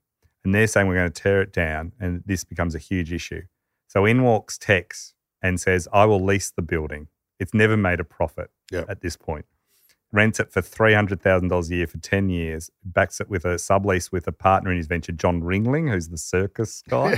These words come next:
Speaker 2: <laughs> Yeah, Ringling Brothers.
Speaker 1: Ringling, so
Speaker 2: Is Madison Square Garden, what is it though? Is it
Speaker 1: Madison Square Garden has had four iterations.
Speaker 2: So I,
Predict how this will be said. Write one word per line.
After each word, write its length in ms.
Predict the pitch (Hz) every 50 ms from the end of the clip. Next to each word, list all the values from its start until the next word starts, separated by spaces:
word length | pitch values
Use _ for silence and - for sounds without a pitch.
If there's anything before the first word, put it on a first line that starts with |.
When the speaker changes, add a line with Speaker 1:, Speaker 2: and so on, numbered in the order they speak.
| -
Speaker 2:
<laughs> 60 | -
Yeah, 100 | - 156
Ringling 640 | 147 - - 147 165 160 - - - 110 107 101 90 82
Brothers. 360 | 90 87 87 87 95 - _ -
Speaker 1:
Ringling, 300 | - 110 110 110 110 107
so 300 | - - 104 101 101 104 104 -
Speaker 2:
Is 320 | 139 139 143 131 110 95 -
Madison 300 | 117 120 127 135 98 117
Square 240 | 123 - - 147 135
Garden, 540 | 117 120 117 113 110 104 101 107 104 101 101 - _ -
what 220 | 98 98 104 101
is 140 | 101 98 85
it 180 | 95 90 -
though? 240 | - 85 82 80 82 85
Is 120 | 82 76
it 40 | 104
Speaker 1:
Madison 280 | 127 147 160 - 175
Square 200 | 156 - - 131
Garden 160 | 123 117 110 107
has 180 | 104 95 -
had 160 | - 98 90
four 420 | - - - - 107 107 110 107 98
iterations. 880 | 95 - - 92 87 87 85 85 82 - - 76 71 73 - 80 76
Speaker 2:
So 180 | - - 95 92 101
I, 120 | 113 113